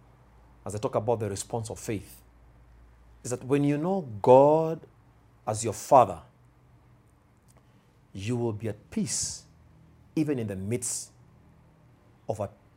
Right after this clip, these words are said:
turbulent ride, because God, our Father, is in control. He has never abdicated his throne. Faith is a right response to any turbulent time.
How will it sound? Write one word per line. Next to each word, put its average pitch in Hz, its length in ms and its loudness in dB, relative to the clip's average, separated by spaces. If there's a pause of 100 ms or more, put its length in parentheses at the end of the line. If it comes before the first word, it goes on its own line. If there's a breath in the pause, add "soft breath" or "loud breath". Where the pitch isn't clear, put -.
(320)
turbulent 117 760 -4 (460)
ride, 92 460 -6 (760)
because 110 360 -6 (180)
God, 147 500 4 (120)
our 110 140 -2
Father, 95 420 -2 (880)
is 107 140 -4
in 101 100 -8
control. 107 540 -6 (840)
He 123 160 -8
has 107 260 -8
never 131 280 -6 (100)
abdicated 104 520 -10
his 87 180 -12
throne. 85 320 -14 (880)
Faith - 640 -2 (800)
is 101 120 -6
a 104 60 -6
right 110 400 -6
response 95 680 -12 (520)
to - 160 -12
any 120 180 -4
turbulent 117 540 -8
time. 151 380 -10